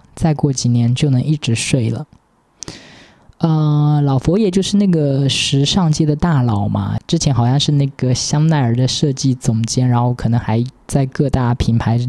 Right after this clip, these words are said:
后面任职什么什么之类的，我，我不太清楚啊。就是我当时就是在网上看一些有的没的时尚杂志，了解到这些消息嘛，然后就是看到说那些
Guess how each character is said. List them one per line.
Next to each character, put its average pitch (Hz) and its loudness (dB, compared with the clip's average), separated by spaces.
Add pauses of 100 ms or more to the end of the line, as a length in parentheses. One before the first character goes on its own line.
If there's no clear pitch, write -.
后 - -2
面 127 2
任 131 2
职 113 0
什 110 0
么 117 4
什 113 0
么 113 2
之 120 0
类 117 0
的， 107 0
我， 110 0 (240)
我 117 0
不 - -6
太 139 0
清 135 0
楚 - -2
啊。 117 0
就 135 0
是 127 0 (760)
我 139 0
当 170 0
时 160 0
就 147 2
是 139 0
在 151 2
网 117 0
上 135 2
看 127 2
一 127 2
些 127 2
有 120 2
的 127 0
没 120 2
的 120 0
时 123 0
尚 127 0
杂 110 0 (200)
志， 120 0
了 113 2
解 131 0
到 123 0
这 123 0
些 127 2
消 123 0
息 - 0
嘛， 104 0
然 104 0
后 113 2
就 127 2
是 131 0
看 131 0
到 120 2
说 123 0
那 127 2
些 120 0